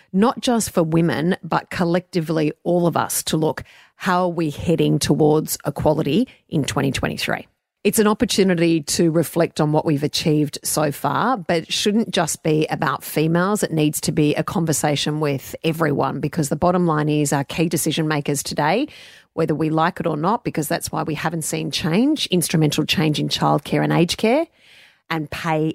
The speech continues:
equity, is because still, unfortunately, some of the key decision makers in Parliament previously were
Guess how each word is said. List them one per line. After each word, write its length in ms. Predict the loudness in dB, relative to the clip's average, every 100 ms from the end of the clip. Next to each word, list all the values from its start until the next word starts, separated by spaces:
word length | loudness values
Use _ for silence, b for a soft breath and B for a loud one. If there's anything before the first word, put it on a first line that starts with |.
| -4
equity, 460 | -4 -2 0 0 -2 b _
is 180 | 0 0
because 380 | 0 2 2 4
still, 460 | 0 2 4 6 4
unfortunately, 680 | 2 0 0 0 -2 -2
some 200 | 0 0
of 60 | 0
the 60 | -2
key 280 | 0 0
decision 400 | 0 0 0 2
makers 480 | 2 2 2 2 0
in 240 | -2 -6 -4
Parliament 720 | -2 0 0 0 -2 -6 -8 B B -4
previously 920 | 0 2 2 0 0 0 0 0 -2 b b b b b 0
were 460 | 2 4 4 2